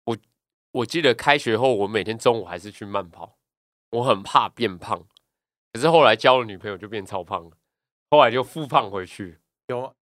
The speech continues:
Speaker 2: 有吗？
Speaker 1: 有，我后来又变回去。
Speaker 2: 可是那时候，那时候也还好啊。
Speaker 1: 就是再多十
Speaker 2: 哦，因为那时候我们已经开始在，
Speaker 1: 公斤。
Speaker 2: 有在运动了。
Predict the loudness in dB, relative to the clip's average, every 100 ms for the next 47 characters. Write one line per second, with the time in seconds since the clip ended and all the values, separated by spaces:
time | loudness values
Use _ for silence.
0 | _ 4 6 8 6 2 -2 4 6 6
1 | 4 4 2 2 2 0 -2 -4 -4 -4
2 | -4 -4 -8 -6 -6 -6 -4 2 4 6
3 | 6 4 0 2 2 4 2 0 -8 -2
4 | -2 -2 -2 0 0 -2 -8 -12 -6 -6
5 | -6 -10 -8 -8 -10 -20